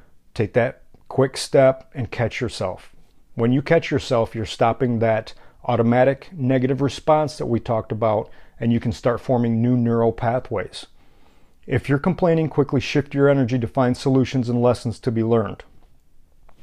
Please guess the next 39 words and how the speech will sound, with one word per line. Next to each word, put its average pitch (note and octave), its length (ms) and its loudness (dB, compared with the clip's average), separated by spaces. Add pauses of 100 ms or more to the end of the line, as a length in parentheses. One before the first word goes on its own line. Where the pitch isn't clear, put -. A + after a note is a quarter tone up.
(140)
Next C3+ 260 0
one C#3 120 2
is A2 120 -2
change B2 280 0
your A2+ 100 0
mood. G#2+ 300 -2 (460)
If G#2+ 140 -8
you E3 80 2
feel F3+ 240 4
overwhelmed C#3+ 560 2
and C3+ 120 2
negative, A2+ 460 0
remove A#2+ 340 2
yourself A#2+ 440 0
from A2+ 180 -2
whatever A2 300 0
you're A#2 160 2
doing A2+ 440 2
and G2+ 140 -6
shift - 360 -4
your A2 120 -4
state A2 300 -2
of G2+ 80 -2
mind. G#2 340 -4 (420)
If G#2+ 180 -6
you're G2 80 -6
home, D3 520 2
sit - 360 -6
down B2+ 220 2
with A2+ 140 -4
a A2+ 40 -2
book, A#2 480 2
you B2+ 100 -6
know, G#2 260 -6
walk A#2 380 2
into B2 240 -4
the A2+ 120 0
other A2+ 180 0
room. A2+ 480 -2